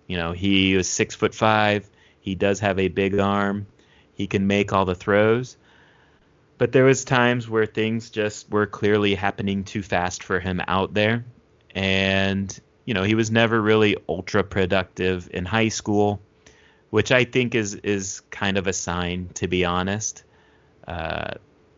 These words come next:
that a quarterback has trouble processing things if they're not putting up relatively decent numbers at the high school level.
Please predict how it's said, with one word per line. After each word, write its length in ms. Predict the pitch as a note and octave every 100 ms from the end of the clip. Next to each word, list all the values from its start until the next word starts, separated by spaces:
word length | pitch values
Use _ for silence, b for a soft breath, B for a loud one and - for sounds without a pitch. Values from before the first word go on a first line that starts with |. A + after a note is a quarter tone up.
| _ F#2+
that 120 | F2
a 60 |
quarterback 720 | D#2+ - F#2+ F#2 F2 F2 F2
has 220 | - F2+ -
trouble 360 | - F2+ F2+
processing 800 | F2 - F2 F2 F#2 E2+ F2+ E2
things 460 | - E2 D#2 D#2 -
if 200 | D#2 E2
they're 160 | F#2 E2+
not 300 | E2+ E2+ -
putting 280 | F#2 - F2
up 220 | E2+ - b b b b
relatively 580 | B2+ B2 A#2 A#2+ G2 G2+
decent 500 | F#2 G2 F#2+ F#2+ -
numbers 380 | F2+ F2+ E2+ F2
at 140 | E2
the 80 | E2+
high 160 | F2+ E2+
school 300 | - F2 E2+
level. 480 | F#2+ F2+ F2+ F2+